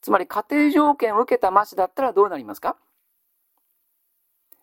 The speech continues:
もしなんなんだったらなんなんだろうというのは、はい、反日仮想ですね。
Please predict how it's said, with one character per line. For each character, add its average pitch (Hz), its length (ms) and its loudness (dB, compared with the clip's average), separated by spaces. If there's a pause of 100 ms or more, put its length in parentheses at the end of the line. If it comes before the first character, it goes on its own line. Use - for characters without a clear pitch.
(420)
も 170 160 8
し 156 180 -2
な 156 160 4
ん 170 160 -2
な 156 120 4
ん 147 120 -2
だ 160 100 2
っ - 160 -6
た - 80 -4
ら 147 140 0
な 160 180 4
ん 180 140 -6
な 170 160 2
ん 160 100 -2
だ 151 160 6
ろ 165 420 2
う - 40 -20
と 180 60 -2
い 180 40 0
う - 20 2
の 151 120 4
は、 - 180 2 (1700)
は - 100 -4
い、 - 180 -6
反 180 280 2
日 202 200 2
仮 185 180 0
想 117 180 0
で - 80 -16
す - 100 -12
ね。 262 220 0